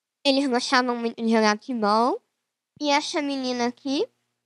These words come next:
Valentina. A Bia, o Luca e o Murilo sempre iam jogar futebol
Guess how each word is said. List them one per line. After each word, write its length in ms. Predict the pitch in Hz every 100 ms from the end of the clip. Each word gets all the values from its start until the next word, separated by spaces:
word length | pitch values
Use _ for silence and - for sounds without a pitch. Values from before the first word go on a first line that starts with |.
| _ -
Valentina. 720 | 226 233 262 285 - 165 165 _ _ _ _ _ _ _ _ _ _ _ _ _ _ _ _ _ _ _ _ _ _
A 140 | 339
Bia, 500 | 330 320 381 453 - _
o 80 | 311
Luca 480 | 285 262 - 240 208 _
e 100 | 233
o 40 | 220
Murilo 560 | 202 208 240 196 170 - _
sempre 500 | - - 294 330 339
iam 220 | 311 285
jogar 280 | 277 254 240
futebol 600 | - 262 233 208 208 208